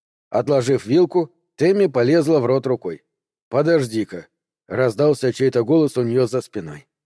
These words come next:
Голос этот никак не мог принадлежать тете Джессике, то был мужской голос, мягкий и звучный. «Мне что-то попало в рот»,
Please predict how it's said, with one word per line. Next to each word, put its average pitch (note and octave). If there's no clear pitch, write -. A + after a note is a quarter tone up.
Голос D#3
этот F2+
никак B2
не C#3
мог C#3
принадлежать B2+
тете B2
Джессике, D3+
то D#3
был D3+
мужской C#3
голос, G#2
мягкий B2
и B2
звучный. E2
«Мне D3+
что-то E3
попало E3
в D3+
рот», D3+